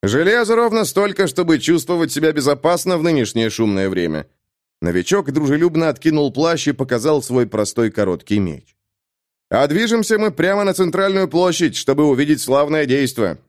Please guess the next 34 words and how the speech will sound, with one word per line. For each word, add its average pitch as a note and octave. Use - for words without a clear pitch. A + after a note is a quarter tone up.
Не C#3+
часто A3+
случается E3
день, B2+
когда A#2+
вешают C3
разом C#3
троих C#3
негодяев, D3+
а G#3+
если G3
уж D#3
случился, D#3
то D3+
никак C#3
нельзя D#3+
пропустить». F#2
Начальник B2+
стражи D3
криво D3+
ухмыльнулся, D#3
встопорщив F#2
седой F#2+
ус. F2+
«Да C#3
уж, -
я A#3
бы A#3
сам A3+
глядел, E3+
коли B2+
б G#2
не B2
вахта. -